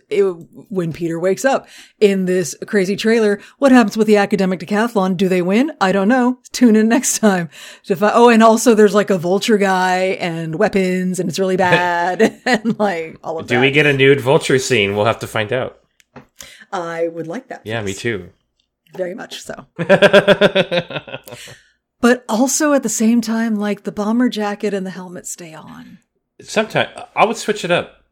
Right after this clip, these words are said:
Speaker 1: But not because, not because I don't wanna see him naked, but just because I really <laughs> like the bomber jacket
Speaker 2: Me
Speaker 1: and the
Speaker 2: too,
Speaker 1: helmet.
Speaker 2: me too.
Speaker 1: Yeah,
Speaker 2: Um,
Speaker 1: like, a
Speaker 2: oh,
Speaker 1: lot.
Speaker 2: you know what? What you could also do is put on the Batman suit.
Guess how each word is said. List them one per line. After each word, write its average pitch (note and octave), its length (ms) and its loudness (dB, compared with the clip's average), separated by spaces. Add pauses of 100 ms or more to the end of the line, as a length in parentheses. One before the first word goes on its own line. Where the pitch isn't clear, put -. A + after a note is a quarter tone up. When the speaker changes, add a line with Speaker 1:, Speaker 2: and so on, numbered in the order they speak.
(1040)
Speaker 1:
But A#3 220 2
not C4+ 180 2
because, C4 480 2
not B3 160 -4
because B3+ 240 -2
I - 20 0
don't A3 160 0
wanna G#3 160 -4
see G#3+ 160 -6
him F#3 120 -4
naked, F3 240 -10
but F3 120 -12
just F#3 160 -14
because F#3 220 -12
I E3 60 -14
really G3 260 -4
<laughs> G#3+ 120 0
like F#3 120 -12
the - 80 -10
bomber - 300 -14
jacket - 260 -16
Speaker 2:
Me A#2 60 -6
Speaker 1:
and - 100 -6
the - 20 -14
Speaker 2:
too, A2 120 0
Speaker 1:
helmet. F2 160 -8
Speaker 2:
me G#2+ 100 -4
too. F2+ 300 -6 (400)
Speaker 1:
Yeah, G#2 260 2
Speaker 2:
Um, G2 80 0
Speaker 1:
like, - 120 -10
a - 20 -12
Speaker 2:
oh, A#2+ 140 0
Speaker 1:
lot. A#2+ 100 -2
Speaker 2:
you D#3 100 2
know G#3 120 6
what? G3+ 280 4 (220)
What C3+ 260 0
you G#2+ 60 -16
could B2 100 -6
also A#2 240 -2
do G2 180 -6
is F#2 120 -8
put A2 140 -8
on G2+ 100 -6
the F#2 60 -10
Batman G2+ 320 -6
suit. - 300 -18